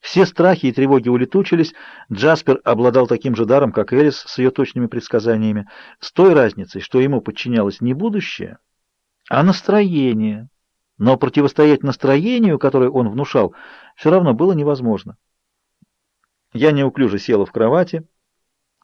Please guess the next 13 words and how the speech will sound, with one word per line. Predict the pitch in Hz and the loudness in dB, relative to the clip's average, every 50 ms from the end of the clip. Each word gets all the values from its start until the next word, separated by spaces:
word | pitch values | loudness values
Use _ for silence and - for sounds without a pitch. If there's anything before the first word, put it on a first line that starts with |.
| _ _ _ _ _ _ _ | _ _ _ _ _ _ _
по-прежнему | - 101 - 123 139 139 117 117 113 110 | -8 -4 0 2 2 2 2 2 -2 0
завернутая | 95 110 110 113 117 107 101 92 - 113 101 | 2 2 2 2 2 0 0 -4 -4 -2 -2
в | |
одеяло. | 101 95 98 101 107 131 147 143 135 113 - - _ _ _ _ _ _ _ _ _ _ _ _ _ _ _ _ _ 110 | -2 -2 -2 -2 0 0 0 0 -2 -4 -6 -16 _ _ _ _ _ _ _ _ _ _ _ _ _ _ _ _ _ -12
"Джаспер, | 101 101 123 147 139 - - 123 - - | -6 -2 -2 -2 -2 -2 -8 -10 -8 -8
а | 117 117 | -10 -6
как | - 151 151 - | -6 -6 -6 -4
проходит | - 131 - - 131 120 113 - | -4 -6 -4 -4 -6 -8 -6 -4
мальчишник | 127 120 110 - - 127 - - 113 - | -4 -4 -4 -4 -8 -8 -8 -8 -8 -6
у | 120 | -4
вампиров? | 110 117 110 107 - 131 139 139 135 - _ _ _ _ _ _ _ _ _ _ _ _ _ _ _ _ _ | -4 -4 -4 -4 -6 -6 -6 -6 -8 -12 _ _ _ _ _ _ _ _ _ _ _ _ _ _ _ _ _
В | - | -20
стрип-клуб | - - 131 139 135 - 151 147 147 - _ | -12 -4 -4 -4 -4 0 0 0 0 -2 _